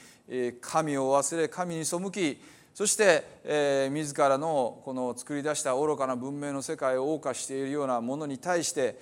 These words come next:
私たちの罪に対して神は激しく怒ってらっしゃるんです。神の憤りは私たちの想像をはるかに超えて大きなものですね。でもなぜ私たちに怒りが届かないのかっていうと、それは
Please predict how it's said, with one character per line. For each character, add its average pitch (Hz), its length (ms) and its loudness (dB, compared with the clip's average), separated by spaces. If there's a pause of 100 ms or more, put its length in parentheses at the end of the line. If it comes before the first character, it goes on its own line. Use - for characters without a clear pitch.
(240)
私 131 280 -2
た 160 80 -2
ち 151 120 -8
の 147 100 -6
罪 180 300 -4
に 151 100 -6
対 170 180 2
し - 60 -2
て 147 100 -2
神 185 340 -4
は 156 300 4 (100)
激 285 400 2
し - 100 6
く 190 100 0
怒 151 140 0
っ 123 40 0
て 127 100 -8
ら 98 80 -2
っ - 20 -8
し - 100 -10
ゃ 78 40 -12
る 71 80 -18
ん - 40 -20
で - 60 -20
す。 - 120 -20 (1600)
神 240 260 4
の 196 100 0
憤 165 320 0
り 147 80 0
は 170 380 2 (540)
私 170 380 0
た 196 80 -6
ち 175 60 -8
の 170 140 -6
想 180 240 -2
像 180 140 0
を 185 40 2
は 226 300 6
る 285 100 4
か 214 120 2
に 175 100 -2
超 170 120 0
え - 20 -6
て 156 220 -2
大 143 180 0
き 123 100 -8
な 110 80 -4
も 85 120 -10
の 78 60 -20
で 85 80 -20
す - 80 -18
ね。 208 160 -12 (480)
で 240 80 2
も 269 100 2
な 277 200 8
ぜ 381 160 4
私 247 240 4
た 226 100 -4
ち 185 120 -8
に 151 100 -6
怒 160 180 0
り 147 80 -2
が 139 80 2
届 151 320 0
か 175 60 -2
な 185 120 2
い 156 60 0
の 123 100 -2
か 104 120 -4
っ 104 40 -12
て - 140 -16
い 104 40 -12
う 98 40 -14
と、 196 320 -6 (200)
そ - 160 -10
れ 110 60 -4
は 156 340 0